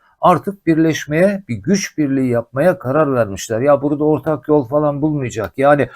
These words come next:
Ortodokslar tamam İsa Tanrı'nın vücut bulmuş halidir falan demeyecekler büyük ihtimal. Katolikler de tam tersine tamam, e, İsa yaratılmıştır demeyecekler. Yani burada bir orta yol bulacaklar.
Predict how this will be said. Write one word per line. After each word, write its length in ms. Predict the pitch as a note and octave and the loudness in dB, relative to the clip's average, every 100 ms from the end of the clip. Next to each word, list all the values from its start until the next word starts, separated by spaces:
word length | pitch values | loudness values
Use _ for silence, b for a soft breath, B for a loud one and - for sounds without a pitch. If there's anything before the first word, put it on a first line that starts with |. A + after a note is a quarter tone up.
| B _ | B _
Ortodokslar 800 | D3 C3+ D3 D3 C#3+ - C#3+ A#2+ | -2 0 0 0 -2 0 -2 -2
tamam 360 | D3 D3 C3 A#2 | -2 -2 -2 -4
İsa 460 | C3 B2 C#3+ C3+ | -6 -4 -2 -4
Tanrı'nın 520 | C3+ C3 B2+ C#3+ C3+ | -4 -8 -4 -4 -4
vücut 320 | B2+ B2+ C3 - | -4 -6 -6 -6
bulmuş 340 | C#3 C3+ A#2+ | -6 -6 -6
halidir 360 | C3 C3 C3+ G#2+ | -4 -4 -6 -8
falan 360 | C3 C3 B2 | -8 -8 -4
demeyecekler 720 | A#2+ A#2+ F#2 E2+ - D2+ C#2+ _ _ - | -2 -2 -4 -8 -12 -16 -18 _ _ -8
büyük 220 | A#2 F#2+ | -6 -4
ihtimal. 440 | F2 - F#2 D#3+ G3 B B _ - | -8 -6 -2 0 -2 B B _ -6
Katolikler 640 | C#3 D#3+ E3 D#3 E3+ D3 | -2 0 0 0 0 2
de 200 | B2 A#2 | 0 -2
tam 220 | C#3+ C#3 | -6 -6
tersine 520 | B2+ B2 F#2+ C3 D3 C#3+ | -6 -8 -6 -6 -6 -6
tamam, 380 | C3+ C3+ C#3 B2+ b b b | -6 -4 -6 -8 b b b
e, 400 | A#2+ A#2 A2+ A2+ | 0 2 2 -2
İsa 380 | C#3+ B2+ C3+ C#3 | -4 -4 -2 0
yaratılmıştır 840 | B2+ C3+ B2+ C#3 C#3 B2 - D#3+ | 0 -2 -4 -4 -4 -6 -4 -2
demeyecekler. 680 | C#3 D#3 C#3 G2 G2+ - B2 | 0 0 0 -2 -6 -8 -8
Yani 240 | D#3+ E3+ E3+ | -4 -2 2
burada 440 | F3+ C3+ G3+ G3 B B - | 2 4 2 -2 B B -4
bir 120 | D3 | -2
orta 340 | A#2 A#2+ - | -2 -4 0
yol 220 | D#3+ F3+ | 2 4
bulacaklar. 720 | E3 F3 D#3+ F3 E3 F3 F3+ | 2 2 2 2 2 2 2